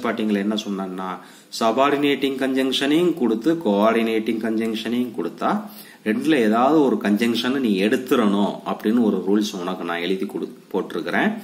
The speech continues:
நடத்தி இருக்கிறேன். எதுல? spot the error-ல. அப்போ இந்த கன்ஜங்ஷன்ஸ்னு பார்க்கும்போதே நீ அதுல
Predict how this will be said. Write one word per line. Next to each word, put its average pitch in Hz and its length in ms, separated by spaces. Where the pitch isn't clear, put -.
நடத்தி 85 400
இருக்கிறேன். 78 340
எதுல? 98 420
spot 101 400
the 87 180
error-ல. 78 400
அப்போ - 220
இந்த 107 220
கன்ஜங்ஷன்ஸ்னு 160 920
பார்க்கும்போதே 117 800
நீ 143 140
அதுல 113 500